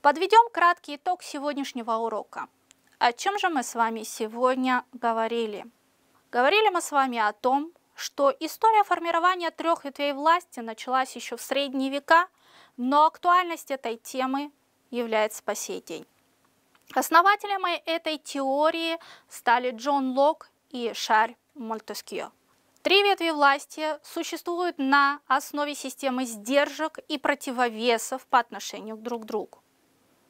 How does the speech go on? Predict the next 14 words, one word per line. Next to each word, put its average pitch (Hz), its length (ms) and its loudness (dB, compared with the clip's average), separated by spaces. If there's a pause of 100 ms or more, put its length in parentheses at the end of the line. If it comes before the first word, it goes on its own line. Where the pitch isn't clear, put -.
(420)
В - 120 -20
Кыргызстане 359 760 2
по 330 180 -4
Конституции 277 840 -6
представлены 240 920 0
и 320 140 -2
работают 330 520 0
все 339 480 0
три 254 400 -6
ветви 220 520 -4
власти, 233 600 0 (100)
подтверждая 233 880 -2
принципам 240 880 -8
демократии. 220 1120 -2